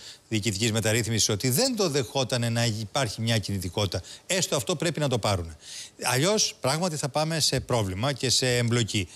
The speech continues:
Επίσης, τα φορολογικά πρέπει να οδηγηθούν και γι' αυτό, όπως βλέπεις, πάντοτε λίγες μέρες πριν φύγουν αυτοί, πηγαίνουν στη Βουλή μεγάλα πακέτα φορολογικών νομοθετημάτων. Αν αυτά τα δύο γίνουν, τα υπόλοιπα, επίτρεψέ μου να επιμείνω σε αυτό.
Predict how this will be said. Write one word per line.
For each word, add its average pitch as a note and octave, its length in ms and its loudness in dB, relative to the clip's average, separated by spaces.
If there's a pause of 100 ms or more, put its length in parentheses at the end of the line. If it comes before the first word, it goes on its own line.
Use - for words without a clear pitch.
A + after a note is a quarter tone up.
(300)
Επίσης, F3+ 440 0
τα D#3+ 100 0
φορολογικά C3+ 500 0
πρέπει F3+ 360 -2
να D3+ 60 2
οδηγηθούν C3 420 2
και E3 100 -2
γι' A#2 120 2
αυτό, C#3 260 2
όπως B2 220 0
βλέπεις, D3 360 -2
πάντοτε D3+ 400 -2
λίγες C#3 320 2
μέρες C3 320 2
πριν C3 200 0
φύγουν A2 300 0
αυτοί, B2+ 300 0 (200)
πηγαίνουν D3 340 2
στη C3 140 0
Βουλή A#2+ 320 2 (200)
μεγάλα B2 400 2
πακέτα B2+ 380 0
φορολογικών B2 600 2 (260)
νομοθετημάτων. A2+ 800 0 (400)
Αν F3+ 180 2
αυτά G#3+ 180 2
τα F3+ 140 2
δύο D3 200 2
γίνουν, G2+ 400 0
τα C#3 140 0
υπόλοιπα, G2 600 -2 (320)
επίτρεψέ F3+ 560 -2
μου E3 120 2
να D3+ 60 4
επιμείνω B2+ 540 2
σε G2+ 120 2
αυτό. - 300 -4